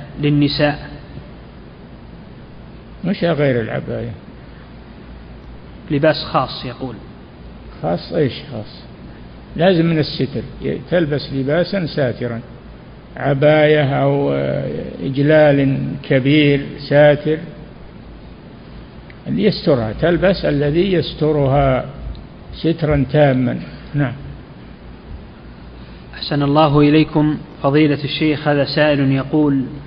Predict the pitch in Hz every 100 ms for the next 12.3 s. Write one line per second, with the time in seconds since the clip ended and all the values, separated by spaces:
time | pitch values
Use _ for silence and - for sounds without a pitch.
0 | - - - - 139 160 180 170 151 156
1 | 170 147 151 143 143 151 135 156 151 147
2 | 139 127 135 143 147 156 160 160 143 139
3 | 151 151 151 156 139 135 127 - - -
4 | 156 156 139 143 147 127 143 147 156 160
5 | 175 - - - - - - 139 175 143
6 | 123 113 - 143 135 123 120 - - -
7 | - - - - - 139 117 - - -
8 | - - - - - - - - - -
9 | - - - - 147 147 147 156 147 151
10 | 147 156 156 139 139 156 151 147 139 -
11 | 160 147 147 143 135 151 156 143 135 135
12 | 139 156 143